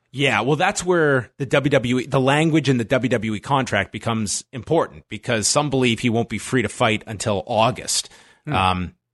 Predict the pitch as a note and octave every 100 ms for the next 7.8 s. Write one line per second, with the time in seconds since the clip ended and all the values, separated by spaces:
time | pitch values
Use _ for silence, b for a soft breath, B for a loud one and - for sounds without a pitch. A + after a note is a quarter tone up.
0 | _ - A#2+ G#2 G2 F2+ - _ _ _
1 | _ _ - F#3 F#3+ G3+ G3 E3 D#3 D#3+
2 | D3 A#2 - _ B2 C#3+ C3+ G#2+ G#2 B2+
3 | E3 - A#2+ F#2 F2+ F2+ F2 - F#2 G#2+
4 | G2+ - A2+ G2+ A#2 A2+ - E3+ - C#3
5 | A2 A#2 C3+ D3 A2+ - A#2 G#2+ G2+ C#3
6 | F#3 D#3+ F#2+ _ A#2+ B2 A#2 D3+ - B2
7 | B2+ F3+ C3+ G2 A#2 A2 G#2+ G#2